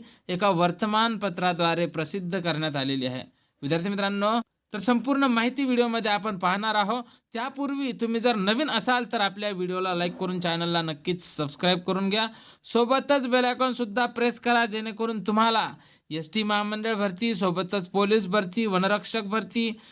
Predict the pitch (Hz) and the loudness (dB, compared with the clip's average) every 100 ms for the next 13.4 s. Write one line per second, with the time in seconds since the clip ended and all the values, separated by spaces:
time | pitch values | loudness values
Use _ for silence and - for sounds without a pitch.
0 | - _ - 233 277 277 262 269 269 262 | -20 _ -2 0 2 2 2 2 2 0
1 | 247 175 240 285 214 214 175 254 220 196 | 0 0 0 0 -2 -4 -2 -2 0 0
2 | 226 254 262 294 254 247 247 226 220 214 | 0 -2 -2 0 0 0 -2 -4 -4 -4
3 | 190 180 190 170 170 - - _ - 220 | -4 -2 0 0 -4 -20 -20 _ -4 0
4 | 247 185 180 190 180 240 - 185 190 190 | 0 0 -2 -2 -4 -4 -4 -2 0 2
5 | 190 185 185 180 - 185 180 190 185 - | 2 0 -2 -4 -2 0 0 2 0 0
6 | 208 202 220 175 - _ _ - - 208 | -2 0 0 0 -8 _ _ -8 -2 2
7 | 240 254 254 247 247 233 - 175 175 190 | 2 2 2 0 0 -2 -2 -4 -2 -4
8 | 190 180 170 170 147 160 160 165 185 151 | -2 -2 0 -2 -4 -2 0 0 0 0
9 | 139 151 151 139 131 127 127 - _ - | 0 -2 -4 -6 -6 -6 -10 -16 _ -20
10 | - _ - 233 240 262 254 254 208 208 | -20 _ -2 0 2 2 2 2 2 0
11 | 220 240 247 233 202 233 214 180 175 214 | 0 0 0 -2 -2 -4 -2 -2 -2 0
12 | 165 170 175 240 202 190 185 175 175 160 | 2 2 0 -2 0 0 0 0 0 0
13 | 143 131 123 123 | 0 -2 -6 -10